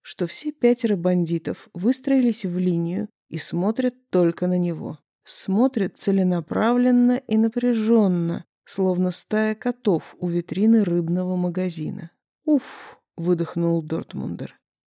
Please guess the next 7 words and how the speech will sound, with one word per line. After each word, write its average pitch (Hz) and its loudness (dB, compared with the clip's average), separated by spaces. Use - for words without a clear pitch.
«Теперь 180 0
только 185 0
он», — 180 2
произнес 170 0
один 170 -2
из 170 -4
бандитов. 175 -6